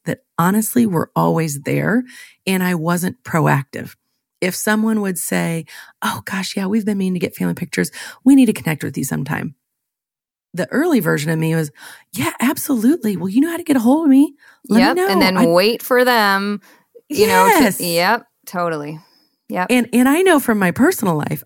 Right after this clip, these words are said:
Speaker 1: I have great intentions for a lot of things that I want to do and I say I want to do.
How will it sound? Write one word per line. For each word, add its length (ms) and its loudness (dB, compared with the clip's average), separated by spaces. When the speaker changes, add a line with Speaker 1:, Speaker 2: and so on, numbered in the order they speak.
Speaker 1:
I 140 2
have 400 0
great 280 -2
intentions 580 -6
for 140 0
a 60 2
lot 220 0
of 120 -4
things 280 -4
that 120 -2
I 140 0
want 260 -2
to 100 -14
do 260 2
and 140 0
I 100 0
say 280 -2
I 80 0
want 240 -2
to 100 -2
do. 280 2